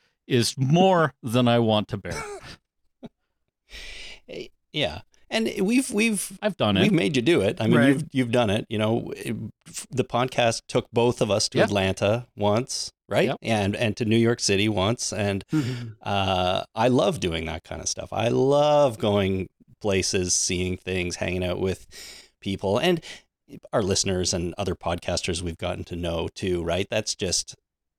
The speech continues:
Speaker 2: my, one of my favorite things
Speaker 3: Right.
Speaker 2: about this whole endeavor. Uh, but I understand some people just don't like to leave their house, <laughs> and that works for them.
Speaker 3: <laughs>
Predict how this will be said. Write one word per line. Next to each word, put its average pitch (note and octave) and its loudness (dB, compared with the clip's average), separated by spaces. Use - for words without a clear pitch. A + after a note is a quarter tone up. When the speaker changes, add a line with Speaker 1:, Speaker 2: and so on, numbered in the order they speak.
Speaker 2:
my, A2+ 0
one D#3+ 2
of B2 4
my G2 2
favorite F2 -2
things G#2 -2
Speaker 3:
Right. G#2 -4
Speaker 2:
about F2 -2
this E2 -4
whole D#2+ -6
endeavor. E2 -8
Uh, E2 -6
but - 0
I E3+ 4
understand C#3 0
some G2+ -2
people G#2+ -6
just A2 -4
don't A2 0
like A#2+ 0
to B2+ -8
leave C3+ -2
their C#3+ 2
house, - -2
<laughs> - -2
and C3+ -2
that A2 2
works B2+ 0
for F2+ -2
them. F2+ -4
Speaker 3:
<laughs> G3+ 4